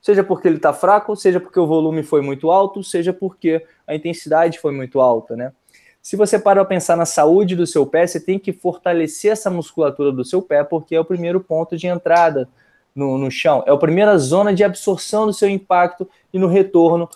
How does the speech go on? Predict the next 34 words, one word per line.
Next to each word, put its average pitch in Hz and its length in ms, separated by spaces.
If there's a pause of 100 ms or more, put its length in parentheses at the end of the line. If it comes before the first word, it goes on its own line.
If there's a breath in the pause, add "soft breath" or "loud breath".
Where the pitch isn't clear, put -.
(120)
do 185 120
seu 185 160
potencial 175 520
elástico. 151 440
Onde 165 360
que, 147 240
para 131 260
você 117 180
ter 117 160
um 120 160
retorno 120 400
do - 20
potencial 143 440
elástico, 143 340
você 139 60
tem 143 100
que 156 80
entrar 135 420
mais 127 220
de 131 60
antepé. 131 400 (540 soft breath)
Gente, 156 440 (180)
é 135 100
só 196 220
vocês 185 240
fazerem 170 340
um 147 40
teste, 139 480
vai 131 100
na 147 140
grama, 127 360
corre 151 360
na 139 120
grama. 117 480